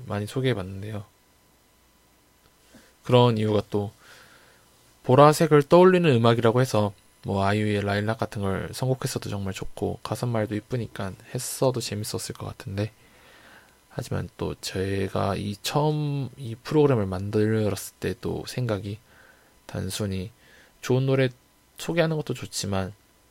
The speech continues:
좀 특이한 그런 말 그대로 스펙트럼이잖아요. 스펙트럼을 넓혀드리고 싶다라는 생각을 많이 했던 것 같아요.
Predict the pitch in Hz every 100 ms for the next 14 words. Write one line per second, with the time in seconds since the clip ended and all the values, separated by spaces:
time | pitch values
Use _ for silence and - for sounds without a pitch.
0 | _ - - - - - 202 214 208 170
1 | 131 - 107 101 98 104 104 101 - 214
2 | - 196 156 117 98 110 123 _ _ -
3 | - 180 - 165 120 101 107 - 170 160
4 | 131 117 - - 123 113 107 104 104 95
5 | 95 113 123 131 120 - -